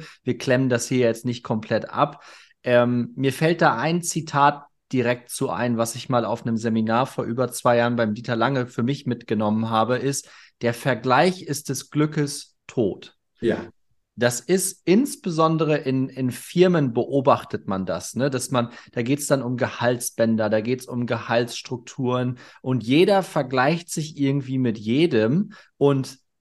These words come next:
Speaker 1: das hab ich versucht abzustellen. Ist das einfach, sich diesen Glaubenssatz irgendwie rauszuballern aus seinem eigenen Kopf?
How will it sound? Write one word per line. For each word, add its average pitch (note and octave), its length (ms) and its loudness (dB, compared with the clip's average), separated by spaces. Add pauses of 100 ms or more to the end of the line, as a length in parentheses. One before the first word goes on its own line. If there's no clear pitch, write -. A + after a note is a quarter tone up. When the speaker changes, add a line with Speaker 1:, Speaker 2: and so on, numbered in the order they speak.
(160)
Speaker 1:
das D3 420 2
hab F#3+ 240 0
ich D#3+ 180 -4
versucht D#3 600 -2
abzustellen. F2 880 -4
Ist D#3 260 -4
das D#3 300 0 (420)
einfach, F#3 640 2
sich D#3 320 -4
diesen D3+ 320 0
Glaubenssatz D#3 920 2
irgendwie C#3+ 380 -2
rauszuballern C#3+ 1040 2
aus E3 240 -4
seinem D#3 200 0
eigenen D3+ 400 -2
Kopf? D#3 300 -2